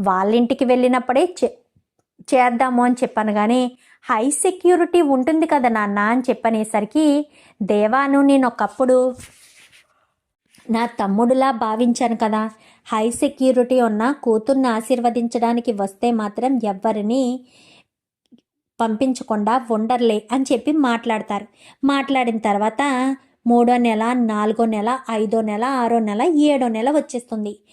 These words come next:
సీమంతం చేసే నెల కూడా వచ్చేసేసరికి అంగరంగ వైభవంగా కూతురు పెళ్లి చేయాలనుకున్నాడు, చేయలేదు కదా,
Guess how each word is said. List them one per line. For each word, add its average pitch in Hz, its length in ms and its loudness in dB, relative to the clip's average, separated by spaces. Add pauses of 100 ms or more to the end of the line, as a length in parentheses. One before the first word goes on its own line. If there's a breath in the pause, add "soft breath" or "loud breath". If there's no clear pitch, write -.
(220 soft breath)
సీమంతం 302 680 0
చేసే 262 400 0
నెల 233 320 0
కూడా 247 280 0
వచ్చేసేసరికి 226 960 -2 (600 loud breath)
అంగరంగ 294 640 0
వైభవంగా 247 640 0
కూతురు 247 460 0
పెళ్లి 277 360 0
చేయాలనుకున్నాడు, 240 1000 0
చేయలేదు 226 480 -2
కదా, 214 280 -6